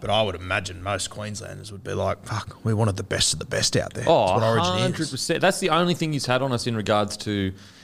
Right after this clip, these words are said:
Speaker 2: every time we say two thousand twenty, two thousand twenty-two, you go, "Yeah, Latrell and Tom weren't playing."
Speaker 1: Mm.
Speaker 2: And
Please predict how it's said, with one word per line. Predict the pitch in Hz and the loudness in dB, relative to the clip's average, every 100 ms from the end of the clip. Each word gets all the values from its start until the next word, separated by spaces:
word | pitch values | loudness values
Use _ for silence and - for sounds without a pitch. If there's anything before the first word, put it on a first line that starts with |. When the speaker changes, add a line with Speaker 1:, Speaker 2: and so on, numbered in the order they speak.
| - | -2
Speaker 2:
every | 131 160 | 2 2
time | 135 139 | 2 0
we | 127 | 0
say | - 110 104 | 2 4 4
two | 98 - 123 | 0 2 4
thousand | 120 123 | 4 2
twenty, | 117 113 110 104 107 - _ - | -2 0 0 -2 -6 -18 _ 2
two | 110 | 4
thousand | 107 | 4
twenty-two, | 104 110 101 104 | 0 -2 2 4
you | 95 98 | 4 4
go, | 95 98 | 4 4
"Yeah, | 92 98 | 6 4
Latrell | 90 90 95 87 | 2 0 0 0
and | |
Tom | 82 85 | -4 -6
weren't | 82 80 | -6 -4
playing." | 80 76 | -2 -2
Speaker 1:
Mm. | - | -4
Speaker 2:
And | 90 | -4